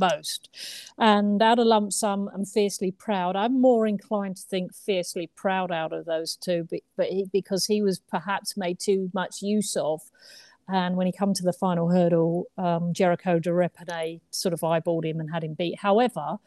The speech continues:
Secret Squirrel, I felt, wasn't really put into the race against Jericho de Repene until after the last. And the realisation was, "Oh, hold on a minute, I've got lots more in the tank." And he accelerated and reduced the gap to Je-,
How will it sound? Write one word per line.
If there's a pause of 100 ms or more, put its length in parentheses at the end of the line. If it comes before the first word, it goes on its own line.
(240)
Secret
Squirrel,
I
felt,
wasn't
really (100)
put
into
the
race
against
Jericho
de
Repene
until
after
the
last.
And
the
realisation
was, (380)
"Oh,
hold
on
a
minute, (220)
I've
got
lots
more
in
the
tank."
And
he
accelerated
and
reduced
the
gap
to
Je-,